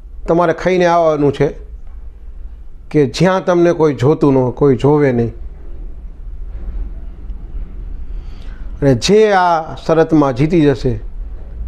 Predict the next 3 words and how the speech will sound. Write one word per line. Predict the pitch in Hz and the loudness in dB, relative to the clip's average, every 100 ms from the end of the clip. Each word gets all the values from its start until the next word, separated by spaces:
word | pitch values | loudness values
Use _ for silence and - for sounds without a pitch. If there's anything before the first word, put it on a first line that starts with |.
| - - - - - - - - - - - - - - - - - - | -6 -6 -6 -6 -6 -8 -6 -6 -8 -12 -12 -12 -10 -8 -8 -8 -8 2
એ | 170 185 | 4 4
જ | 160 | 4
આ | 156 | 2